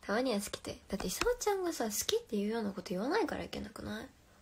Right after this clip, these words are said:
もうほぼ喧嘩みたいな。因縁の相手みたいな感じじゃんね。力です、こんばんは。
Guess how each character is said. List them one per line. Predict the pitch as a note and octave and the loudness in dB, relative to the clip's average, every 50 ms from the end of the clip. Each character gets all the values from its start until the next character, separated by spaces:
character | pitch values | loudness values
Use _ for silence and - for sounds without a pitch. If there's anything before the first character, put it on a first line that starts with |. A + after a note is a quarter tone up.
| - - - | -18 -6 -4
も | G3 | -4
う | |
ほ | F#3 - D4 | 0 2 0
ぼ | D4 C#4+ G#3 | 0 0 -6
喧 | - - A3 A3+ A#3+ | -2 -2 -2 -2 0
嘩 | - B3 A#3+ | 0 0 0
み | A3+ A3 | 0 -2
た | - - | -4 -8
い | |
な。 | - - - - - - - - - - - | -12 -14 -18 -20 -20 -20 -20 -20 -20 -8 -2
因 | - A#3 A#3 A#3+ | 0 0 2 4
縁 | B3 A#3+ A3+ | 2 2 2
の | A3 A3 | 2 0
相 | G#3+ G#3 G#3 | 0 0 -2
手 | G#3 - - - - | -2 -4 -6 -6 -6
み | - | -12
た | - - | -16 -16
い | - | -14
な | - | -12
感 | - A3 G#3 G#3 | -8 -8 -6 -6
じ | G#3 | -6
じ | - | -8
ゃ | - | -10
ん | |
ね。 | - - - - - - - - - - - - - - - - - - - - - - - - - - - - - - - - - - - - - - - - - - - - - - - - - - - - - - - - | -12 -12 -12 -12 -12 -12 -20 -20 -20 -20 -20 -20 -20 -20 -20 -20 -18 -16 -16 -16 -16 -20 -20 -20 -20 -20 -20 -20 -20 -20 -20 -20 -20 -20 -20 -20 -20 -20 -20 -20 -20 -20 -20 -20 -20 -20 -20 -20 -20 -20 -20 -20 -20 -20 -14 -4
力 | - - - - D#4 D#4+ D#4+ E4 D4 | -2 0 6 8 10 10 10 10 10
で | A#3 G#3 G#3 | 8 6 4
す、 | - - | 2 -2
こ | - - | -2 -2
ん | G#3+ A3+ | -2 0
ば | G#3+ G3+ | 2 0
ん | G3 G3 | 0 0
は。 | G3+ | -2